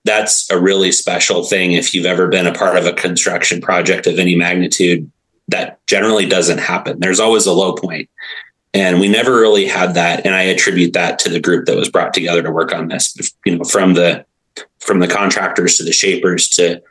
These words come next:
Jay and Dan being an awesome client, you know, the city. Um, it was, it was a really special thing to be a part of. So, and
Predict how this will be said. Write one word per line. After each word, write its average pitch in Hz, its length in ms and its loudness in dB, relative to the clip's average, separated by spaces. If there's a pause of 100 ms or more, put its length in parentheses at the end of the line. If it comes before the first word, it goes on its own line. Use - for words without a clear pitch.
(340)
Jay 98 420 0
and 87 180 2
Dan 92 300 0
being 92 180 0
an 92 80 0
awesome - 300 -2
client, 90 640 -2
you 90 80 0
know, 87 140 0
the 85 140 -4
city. 90 600 0 (420)
Um, 80 500 -2 (840)
it 90 120 2
was, 85 280 2
it 101 60 2
was 92 160 2
a 82 120 4
really 87 340 2
special - 360 -2
thing 87 220 -2
to 82 60 -2
be 80 120 0
a 76 80 -2
part 82 280 -2
of. - 380 -4 (1040)
So, 87 540 0
and 135 380 0